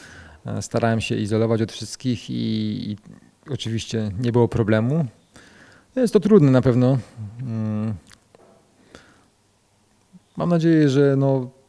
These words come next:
takie zamknięcie to też wpływa na psychikę, i, ale cieszę się właśnie,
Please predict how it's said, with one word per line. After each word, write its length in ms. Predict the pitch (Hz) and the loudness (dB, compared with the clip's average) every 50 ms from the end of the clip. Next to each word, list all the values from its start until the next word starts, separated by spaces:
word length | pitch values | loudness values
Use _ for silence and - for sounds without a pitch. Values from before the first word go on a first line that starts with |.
| _ _ - | _ _ -4
takie 200 | 151 - - 135 | -2 -2 0 0
zamknięcie 520 | 143 139 127 - 147 147 143 123 - 131 | 0 -2 -2 -2 -2 0 0 0 -2 -2
to 140 | - 131 123 - - - _ | -2 -2 -2 -2 -6 -14 _
też 640 | - 147 139 139 131 117 - - - - - - - - | 2 4 6 6 6 4 0 -4 -8 -8 -10 -10 -12 -6
wpływa 320 | - 147 139 131 139 139 | 0 2 4 6 6 6
na 120 | 127 117 110 | 4 2 -2
psychikę, 580 | - - - 98 101 135 139 - 123 117 107 | -4 -6 -4 0 0 0 0 2 2 0 2
i, 280 | 107 107 104 101 104 107 110 | 2 0 -2 -4 -6 -6 -8
ale 300 | 110 - - - 147 147 | -8 -8 -2 -2 0 0
cieszę 280 | - 147 120 110 120 | 0 -2 -2 0 -2
się 60 | 123 113 | -2 -2
właśnie, 440 | 104 - 110 101 - 107 101 101 | -2 -6 -8 -6 -6 -6 -8 -8